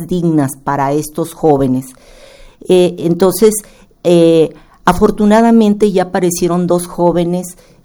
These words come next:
que, eh, de preparatoria que habían sido, este, desaparecidos. Y, y bueno,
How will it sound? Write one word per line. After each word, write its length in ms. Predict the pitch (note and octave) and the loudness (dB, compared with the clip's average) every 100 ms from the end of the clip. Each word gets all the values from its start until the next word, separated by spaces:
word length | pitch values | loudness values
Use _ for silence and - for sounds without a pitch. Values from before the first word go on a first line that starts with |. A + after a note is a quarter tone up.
| _ | _
que, 400 | E3+ E3+ F3 F3 | -4 -2 -4 -4
eh, 460 | E3 D3+ C#3+ - - _ _ | -4 -2 -4 -8 -12 _ _
de 100 | - | -6
preparatoria 1000 | E3 D#3+ - D3 D3 - F3 E3+ F3 F3 - _ _ _ _ | -2 -4 -2 -2 -2 2 2 4 0 -4 -12 _ _ _ _
que 200 | D#3+ D#3 | -4 -2
habían 600 | D3+ D3+ E3 D#3+ E3 E3+ - | -2 -2 -2 -2 -2 -8 -16
sido, 560 | - D#3 D3+ D#3 D3 - | -10 -6 -2 0 -2 -4
este, 640 | C3+ C3 - - C3 C3 | -10 -10 -16 -12 -8 -6
desaparecidos. 1040 | C3+ C#3+ D#3+ - D#3 E3+ - A#3 G#3+ - _ _ _ _ _ | -6 -6 -8 -6 -6 -6 -6 -4 -4 -6 _ _ _ _ _
Y, 360 | F3 E3+ D#3 D3+ | -10 -8 -6 -8
y 160 | D#3+ | -8
bueno, 300 | D#3+ F3+ D#3 | 0 0 0